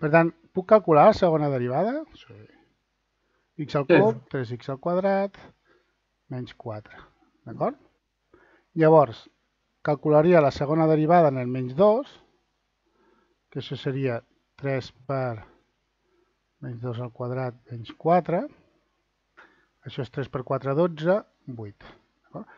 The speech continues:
Speaker 1: Com que és positiu, m'està dient que la funció té aquesta forma de content, eh? Perquè és positiu. És un, d'acord?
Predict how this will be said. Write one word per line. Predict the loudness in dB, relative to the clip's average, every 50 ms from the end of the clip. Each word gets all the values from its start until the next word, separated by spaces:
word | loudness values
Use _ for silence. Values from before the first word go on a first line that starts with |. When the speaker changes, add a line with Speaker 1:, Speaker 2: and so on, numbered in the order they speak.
| _ _
Speaker 1:
Com | -16 -14 -10 -4
que | -4
és | -6 -4
positiu, | -4 -4 -2 0 0 0 -2 -2 -2 0 0 -2 -4 -8 _ _ _ _ _ _ _ _ _ _ _ -18
m'està | -18 -14 -8 -6 -4
dient | 0 0 0 0 0 -2
que | -2
la | 0 0 0
funció | -2 -6 -10 -10 -8 -6 -4 -2 -2 -2 -2 -4 _
té | -8 -8
aquesta | -6 -6 -8 -10 -8 -10 -6
forma | -2 -2 -2 -2 -2 -6 -8
de | -8 -10
content, | -10 -12 -8 -4 -4 -4 -4 -6 -14 _ _ -20
eh? | -20 -16
Perquè | -14 -14 -14
és | -14 -14
positiu. | -14 -14 -12 -12 -10 -8 -8 -8 -10
És | -12 -14
un, | -16 -16 -18 -20 _ _ _ _ _ _ _ -20
d'acord? | -20 -18 -16 -18 -18